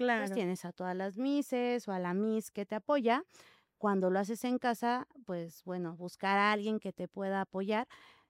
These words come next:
Speaker 1: Pero sí creo que, no sé si voy a utilizar la palabra correcta, pero creo que estas personas se vuelven una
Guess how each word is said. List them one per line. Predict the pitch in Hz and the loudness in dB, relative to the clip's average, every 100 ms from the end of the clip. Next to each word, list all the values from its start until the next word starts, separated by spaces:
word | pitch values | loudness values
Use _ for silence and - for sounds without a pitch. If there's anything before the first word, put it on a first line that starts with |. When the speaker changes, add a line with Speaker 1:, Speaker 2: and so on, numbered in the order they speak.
| _ _ _ _ | _ _ _ _
Speaker 1:
Pero | - 311 311 | 6 8 8
sí | - 381 427 - _ _ _ _ _ _ _ _ | 6 6 6 2 _ _ _ _ _ _ _ _
creo | - 302 302 330 - | 4 8 8 6 2
que, | 254 240 220 208 202 196 190 | 2 4 4 4 2 0 2
no | 240 | 0
sé | 247 | 0
si | 269 254 | -2 2
voy | 226 | 2
a | |
utilizar | 220 202 190 - 202 | 0 -2 -4 -4 -4
la | 208 | -4
palabra | - 190 190 190 | -4 -4 -4 -6
correcta, | - 175 175 - 240 339 - - _ _ | -6 -6 -6 -4 -6 -6 -16 -20 _ _
pero | 220 220 | 0 2
creo | 247 | 0
que | - | -2
estas | 240 - 240 | -2 -2 -4
personas | 214 180 196 208 | -4 -2 -2 -2
se | - | -4
vuelven | 190 202 214 214 | -4 -2 -2 0
una | 208 208 202 | 0 0 -2